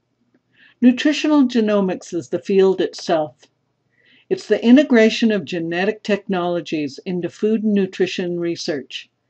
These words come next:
And from a practical application standpoint, the identification through the use of genetic technology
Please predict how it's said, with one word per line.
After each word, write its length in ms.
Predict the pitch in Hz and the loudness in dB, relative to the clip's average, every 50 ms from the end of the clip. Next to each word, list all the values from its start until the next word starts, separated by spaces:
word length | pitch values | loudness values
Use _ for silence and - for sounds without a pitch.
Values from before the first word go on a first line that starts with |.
| _ _ _ _ _ _ _ _ | _ _ _ _ _ _ _ _
And 500 | 233 262 277 262 226 175 165 170 170 - | 4 6 6 6 4 2 0 -4 -8 -6
from 220 | - 196 190 180 175 | -4 -2 -2 -2 -2
a 60 | 160 | -4
practical 800 | - - - - 233 254 285 285 285 233 202 - - 170 160 | -8 -12 -2 0 0 2 2 0 -2 -4 -4 -4 -4 -4 -2
application 760 | 160 156 156 - - 165 - - 175 156 147 - - 156 156 135 | 0 -2 -2 -4 -6 -10 -10 -6 -6 -6 -6 -6 -8 -10 -12 -14
standpoint, 840 | - - - 170 160 160 160 143 - - 180 170 165 180 208 - _ _ _ _ _ _ _ _ _ | -14 -10 -8 -8 -8 -8 -10 -14 -10 -8 -8 -6 -6 -6 -8 -10 _ _ _ _ _ _ _ _ _
the 100 | 233 214 | 6 6
identification 1120 | 202 202 196 208 214 226 226 262 269 - 285 - - - 220 202 190 - - 196 185 185 185 | 6 6 6 4 4 4 4 4 4 0 -2 -4 -2 -2 -2 -2 -2 -2 -6 -6 -6 -6 -8
through 220 | - - 185 175 | -2 -2 -2 0
the 160 | - - 160 | 0 -2 -4
use 340 | 160 165 175 190 202 - - | -2 -2 -2 -2 -2 -2 -4
of 100 | 202 208 | -6 -2
genetic 540 | - 196 175 165 170 165 165 170 185 - _ | -2 -2 -2 -2 -2 -4 -4 -6 -8 -10 _
technology 960 | - 208 202 196 - 202 196 196 196 208 214 202 202 - 180 151 147 147 143 | -2 -2 -2 -2 -2 -2 -2 0 0 0 -2 -2 -4 -4 -6 -6 -6 -6 -8